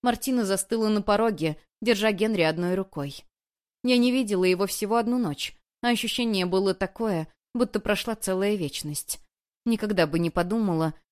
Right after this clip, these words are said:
что можно скучать по кому-то так сильно. «Вообще-то я говорила, что должна убедиться в том, что Аннабель жива»,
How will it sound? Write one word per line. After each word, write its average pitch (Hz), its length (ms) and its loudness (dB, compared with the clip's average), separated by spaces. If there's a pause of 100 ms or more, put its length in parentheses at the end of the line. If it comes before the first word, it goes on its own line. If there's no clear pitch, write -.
что - 220 0
можно 208 280 2
скучать 214 460 -4
по 175 100 -4
кому-то 175 400 -2
так - 220 -8
сильно. 147 540 -6 (1000)
«Вообще-то 311 460 -2
я 302 160 6
говорила, 233 560 2
что - 180 -2
должна 202 400 4
убедиться 214 520 -2
в - 80 -12
том, 339 200 -2
что - 220 0
Аннабель 226 480 2
жива», 202 460 -4